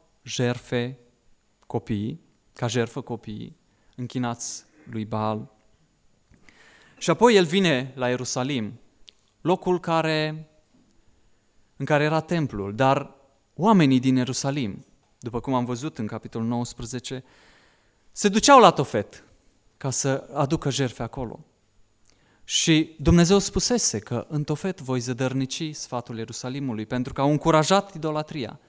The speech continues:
Mânia lui Dumnezeu se va revărsa și peste Ierusalim. Și care era locul cel mai potrivit în care putea fi rostit un astfel de mesaj, decât în casa Domnului?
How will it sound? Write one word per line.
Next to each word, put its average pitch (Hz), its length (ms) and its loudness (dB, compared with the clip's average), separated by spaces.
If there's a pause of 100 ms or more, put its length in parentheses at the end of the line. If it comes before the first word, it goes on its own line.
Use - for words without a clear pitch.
(960)
Mânia 151 380 4
lui 135 140 2
Dumnezeu 123 380 -2
se 120 160 -10
va 113 120 -6
revărsa 110 380 -8
și - 180 -10
peste 117 300 -6
Ierusalim. 107 540 -10 (1160)
Și 220 400 0 (720)
care 294 220 4
era 202 160 6
locul 170 320 4
cel 202 260 8
mai 147 180 8
potrivit 135 460 2
în 123 100 -4
care 117 240 -6
putea 131 280 -6
fi 135 140 -10
rostit 123 380 -8
un 120 100 -4
astfel 113 320 -6
de 104 80 -8
mesaj, 107 580 -10 (260)
decât 175 580 0 (1080)
în 175 180 6
casa 123 400 4
Domnului? 113 440 -4